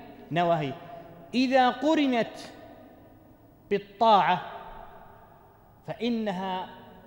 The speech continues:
يك-، فإن معناها يكون ترك المحظور فحسب، لأن الأمر بالمعروف أو بالطاعة قد ذكر وقرن معها.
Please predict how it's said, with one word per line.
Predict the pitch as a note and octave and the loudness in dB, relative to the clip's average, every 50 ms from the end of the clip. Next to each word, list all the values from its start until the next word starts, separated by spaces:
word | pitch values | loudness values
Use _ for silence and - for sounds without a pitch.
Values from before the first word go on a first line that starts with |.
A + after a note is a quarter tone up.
| - - - E3 | -20 -12 -8 -6
يك-، | E3+ E3 - F#3 | -6 -6 -6 -6
فإن | - G3+ G3+ A3 B3 A#3+ A3+ G#3+ | -4 -4 -4 -2 -2 -4 -4 -4
معناها | G#3 F3 F3+ G#3+ G#3+ F#3+ F#3 F#3 | -4 -4 -4 -4 -4 -2 -2 -2
يكون | F#3 F3+ - G3+ G#3+ B3 C#4 B3+ A#3 - - - - - - - - - - - - - - - - - | -2 -2 0 2 2 2 0 -2 -6 -10 -14 -16 -16 -18 -18 -20 -20 -20 -20 -20 -20 -20 -20 -20 -16 -6
ترك | - F3+ A3 A#3 A#3 G#3+ - - - | 0 2 2 2 2 0 -4 -4 -2
المحظور | G#3 G3 F#3+ F3 E3+ F#3 - - - C3+ C#3 F#3 G#3+ A3 G3 F3+ E3+ D#3 | -2 0 0 0 -2 -2 -4 -6 -8 -6 -2 0 0 0 0 -2 -2 -4
فحسب، | - - C#3+ - - F3 - - - - - - - - - - - - - - - - - - - - _ - _ _ _ | -6 -6 -6 -2 -2 -4 -4 -6 -14 -16 -18 -18 -20 -20 -20 -20 -20 -20 -20 -20 -20 -20 -20 -20 -20 -20 _ -20 _ _ _
لأن | - D3+ - G#3 A#3+ C4+ C4 B3 A#3 | -10 -8 -4 -2 -2 -2 0 0 0
الأمر | G#3+ G3+ G3 - B3 C4 B3 A3 G3 F#3+ F3+ F3+ F3+ - - - - - - - - - - - - - - - - - | 0 -2 -2 -2 -2 0 0 2 2 2 2 2 0 -4 -12 -16 -16 -16 -16 -18 -20 -20 -20 -20 -20 -20 -20 -18 -8 -4
بالمعروف | F3+ B3 B3+ A#3+ A3+ G#3+ F#3+ D#3 F3 G3 G3 F#3 E3 F3+ | -2 -2 -2 -2 -2 -4 -4 -2 -4 -4 -4 -4 -4 -4
أو | F#3 E3 F3 F#3+ | -4 -2 -2 -2
بالطاعة | F3+ G3 G#3 G#3 - - G#3 G#3+ G#3+ C4 C4+ B3 C#4+ C#4+ C#4 A#3 - - - - - - - | 0 -2 -4 -4 -2 0 0 0 0 0 -2 -2 -4 -6 -8 -8 -14 -18 -20 -20 -10 -4 -2
قد | F#3 F3+ C#3+ C#3 F3+ | -2 -2 -2 -2 -2
ذكر | G#3+ - - G3 F#3 F3+ | -2 -2 -2 -2 0 0
وقرن | F3+ E3 E3 D#3+ E3 - G#3 G3 G3 F3+ F#3 F#3+ G#3 G3+ - - - - - - - - - - | 0 0 0 0 0 0 0 0 0 -2 -2 -4 -6 -8 -10 -14 -18 -18 -20 -20 -20 -18 -12 -6
معها. | C3+ E3 E3+ C#3 D3 D3 C#3 C3+ C#3+ C#3 C3 A#2+ G#2+ - - | -2 -2 0 0 0 -2 -2 -2 -2 -2 -2 -4 -6 -10 -14